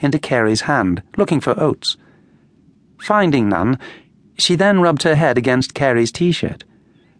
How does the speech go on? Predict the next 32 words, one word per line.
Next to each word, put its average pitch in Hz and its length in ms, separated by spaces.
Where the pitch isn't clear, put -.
regarding 123 540
Bryn 123 320
closely 160 500
from 120 160
the 117 80
corner 143 340
of 87 120
her - 180
eye. 123 280
For - 200
a 151 60
single 262 420
moment, 151 480
Bryn 208 440
saw 180 280
himself 165 640
and 113 140
the 104 80
lake 120 380
reflected 143 560
in 135 100
the 120 80
luminous 170 500
brown 139 400
eye 135 300
of 92 80
the 90 140
horse. - 420
Not 214 360
all 208 260
of 165 80
himself. - 580